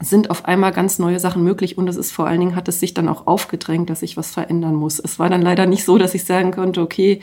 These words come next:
ich bleib in meinem Job und, äh,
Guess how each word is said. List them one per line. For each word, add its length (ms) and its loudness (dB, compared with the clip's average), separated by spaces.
ich 160 -6
bleib 240 2
in 80 0
meinem 280 2
Job 260 0
und, 260 2
äh, 320 -2